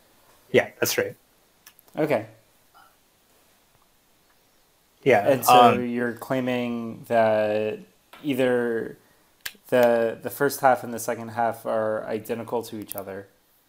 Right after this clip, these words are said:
Speaker 1: Yeah.
Speaker 2: Or they all have to be exactly the opposite of each other.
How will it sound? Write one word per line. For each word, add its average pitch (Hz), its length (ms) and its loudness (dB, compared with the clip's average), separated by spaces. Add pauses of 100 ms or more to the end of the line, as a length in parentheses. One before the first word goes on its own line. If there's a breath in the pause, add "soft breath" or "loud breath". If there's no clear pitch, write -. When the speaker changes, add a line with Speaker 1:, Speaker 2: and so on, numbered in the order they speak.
(280)
Speaker 1:
Yeah. 107 200 -6 (720)
Speaker 2:
Or 123 400 0
they 120 180 -2
all 117 200 2
have 110 240 -4
to 113 120 -12
be 107 340 -10
exactly 110 520 -6
the 107 100 -4
opposite - 380 -10
of 123 100 -20
each 110 140 -18
other. 135 200 -16